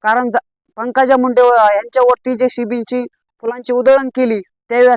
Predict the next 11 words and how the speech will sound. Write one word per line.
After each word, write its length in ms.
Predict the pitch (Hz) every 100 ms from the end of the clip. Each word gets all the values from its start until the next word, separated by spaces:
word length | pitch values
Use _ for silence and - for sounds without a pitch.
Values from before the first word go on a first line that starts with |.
| -
त्यावेळी 380 | 254 262 262 262
पोलीस 300 | 262 254 -
प्रशासनाने 480 | 247 247 - 254 240
त्यावेळी 400 | 240 240 240 240 -
का 180 | 262
योग्य 360 | 254 240 214 254 233 _ _ 220
कारवाई 300 | 240 247 247
केली 260 | 247 240
नाही, 140 | 240 240
त्या 100 | 247
ठिकाणी 320 | 247 240 240